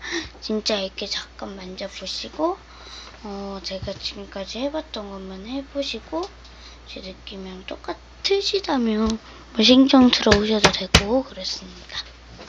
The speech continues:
자, 엄청 느낌이 좋은 거예요. 완전, 완전 진짜, 진짜 이렇게 해도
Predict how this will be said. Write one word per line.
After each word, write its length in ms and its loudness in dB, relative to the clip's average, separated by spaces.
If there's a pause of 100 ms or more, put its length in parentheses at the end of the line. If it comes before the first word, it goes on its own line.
(360)
자, 140 -16
엄청 720 -4
느낌이 640 8 (680)
좋은 500 4 (460)
거예요. 280 -6 (360)
완전, 360 -6 (640)
완전 840 12
진짜, 500 -4 (560)
진짜 280 -6 (960)
이렇게 180 2
해도 400 -6